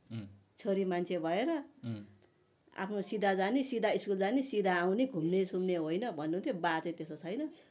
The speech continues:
Speaker 1: उम्।
Speaker 2: मा चाहिँ अलिकति कडा थियो, त्यही
Speaker 1: बा,
Speaker 2: हो।
Speaker 1: बा कस्तो थियो?
Speaker 2: बा त केही पनि छैन, त्यो बोल्नै पर्दैन।
Speaker 1: <laughs>
Speaker 2: त्यस्तो थियो।
Speaker 1: तपाईँको सबै, होइन, के-, केटा लगेर जाँदा कोही बोल्न भन्ने मात्रै परेछ क्या?
Speaker 2: अँ, त्यस्तै होला।
Speaker 1: <laughs>
Speaker 2: बाले के भन्दैन,
Speaker 1: उम्।
Speaker 2: मा चाहिँ अलिकति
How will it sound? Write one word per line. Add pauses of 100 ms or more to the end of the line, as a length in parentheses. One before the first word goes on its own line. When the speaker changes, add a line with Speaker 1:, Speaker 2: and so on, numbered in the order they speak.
Speaker 1:
उम्।
Speaker 2:
मा
चाहिँ
अलिकति
कडा
थियो,
त्यही
Speaker 1:
बा,
Speaker 2:
हो।
Speaker 1:
बा
कस्तो
थियो? (580)
Speaker 2:
बा
त
केही
पनि
छैन,
त्यो
बोल्नै
पर्दैन। (280)
Speaker 1:
<laughs> (120)
Speaker 2:
त्यस्तो
थियो। (220)
Speaker 1:
तपाईँको
सबै,
होइन,
के-,
केटा
लगेर
जाँदा
कोही
बोल्न
भन्ने
मात्रै
परेछ
क्या? (200)
Speaker 2:
अँ,
त्यस्तै
होला।
Speaker 1:
<laughs>
Speaker 2:
बाले
के
भन्दैन,
Speaker 1:
उम्।
Speaker 2:
मा
चाहिँ
अलिकति